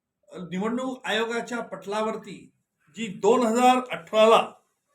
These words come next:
जी घटना रजिस्टर झालेली आहे, साधारणतः चार एप्रिल दोन हजार अठराला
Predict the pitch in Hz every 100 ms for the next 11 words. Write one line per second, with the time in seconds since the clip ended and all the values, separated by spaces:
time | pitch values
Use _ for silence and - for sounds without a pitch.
0 | _ - 254 202 202 240 247 190 180 240
1 | - 320 208 208 214 208 202 170 143 151
2 | - _ _ _ _ _ 185 190 202 247
3 | 240 247 254 247 - 214 247 254 196 220
4 | 240 254 208 220 220 233 233 - - 226
5 | 220 185 131